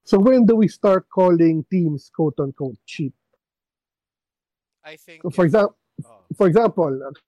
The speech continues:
Speaker 1: kay Fernando Tatis, no?
Speaker 2: Oo.
Speaker 1: So we, we, we all agreed he didn't have to do that, but they did pay him,
Speaker 2: Mm.
Speaker 1: uh, that, that, uh, big contract, and he, and Tatis deserves that contract,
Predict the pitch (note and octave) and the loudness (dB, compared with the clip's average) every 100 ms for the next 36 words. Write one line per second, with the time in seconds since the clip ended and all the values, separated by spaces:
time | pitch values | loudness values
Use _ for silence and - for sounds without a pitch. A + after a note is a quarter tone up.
0 | _ F3 E3 D#3 F3 E3 D#3 D3+ D#3 C#3 | _ -4 -2 0 -2 0 -2 -2 -6 -6
1 | C#3 - E3+ B2 - A#2+ B2 _ _ F2+ | -10 -10 -10 -10 -14 -20 -20 _ _ _
2 | _ _ _ _ _ - F#3 F3 G3 G3 | _ _ _ _ _ -2 0 2 2 2
3 | G#3+ G#3+ A3 A#3+ A3 A3 F3+ D#3+ E3+ D3+ | 2 0 -2 -2 -2 0 0 0 -2 -2
4 | D3+ E3 F3+ D#3 E3 D#3 - C#3 D3+ C3+ | -2 -2 -2 -2 -6 -6 -10 -8 -6 -6
5 | B2 A#2 - _ _ - D3 C#3+ D#3+ D3 | -10 -16 -20 _ _ -10 -6 -2 0 0
6 | C3+ D3+ A#2 E3+ D3 B2 C#3 B2 B2+ - | 2 0 0 -2 0 -2 -4 -6 -16 -20
7 | _ _ A#2+ A#2+ _ _ _ - - E3+ | _ _ _ _ _ _ _ -20 -8 -6
8 | D3 C#3 C3 B2+ - _ _ _ _ _ | -4 -6 -8 -12 -16 _ _ _ _ _
9 | _ C#4 F3 E3 D#3 D#3+ - D3 C#3+ C#3+ | _ -8 -2 0 0 -2 -2 -2 -2 -4
10 | C#3 D3+ B2 E3 C#3 C3+ C#3 A#2+ - C3+ | -2 -2 -2 -4 -6 -6 -8 -10 -10 -6
11 | D#3 G3 F3 D3+ E3 - E3+ - D3+ D#3+ | -4 -2 -2 -2 -4 -2 -2 -2 -4 -2
12 | D3 A#2 A#2 G#2+ C#3 B2+ A#2 C#3 | -4 -4 -8 -8 -10 -10 -8 -10